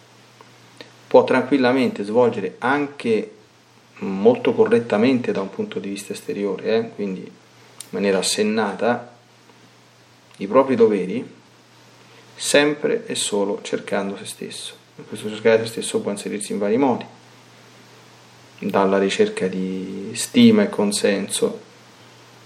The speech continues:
quindi io, io, insomma, diciamo, un sacerdote magari, non lo so, si astiene dal dire dal pulpito una cosa o non dirla,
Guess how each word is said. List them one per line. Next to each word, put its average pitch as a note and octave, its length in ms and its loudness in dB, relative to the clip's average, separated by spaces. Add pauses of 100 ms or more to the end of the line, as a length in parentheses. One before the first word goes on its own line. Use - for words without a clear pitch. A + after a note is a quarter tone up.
(160)
quindi G2 480 -4
io, G2+ 340 4 (1700)
io, G2 400 0
insomma, F#2 300 -6
diciamo, F#2 320 -6
un F#2 180 -8
sacerdote G2 440 0
magari, F#2+ 420 0 (300)
non D3+ 120 -4
lo - 40 -8
so, - 140 -14 (520)
si - 140 4
astiene B2 720 4 (1160)
dal G2 160 0
dire G#2 200 4
dal G2+ 140 4
pulpito G2+ 380 -4
una G2 140 -2
cosa G2 300 2
o F#2+ 40 -6
non G2 200 -4
dirla, G2 500 -2